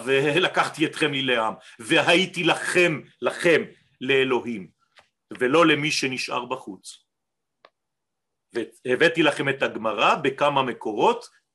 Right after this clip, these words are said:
עבודה זרה דף ז, מכות דף ק"י, ועוד מקומות אחרים.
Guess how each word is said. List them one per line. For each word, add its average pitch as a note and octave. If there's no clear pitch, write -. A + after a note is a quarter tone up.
עבודה C3
זרה B2
דף A2+
ז, G#2
מכות C3
דף C3+
ק"י, D3+
ועוד D3
מקומות C#3
אחרים. F#3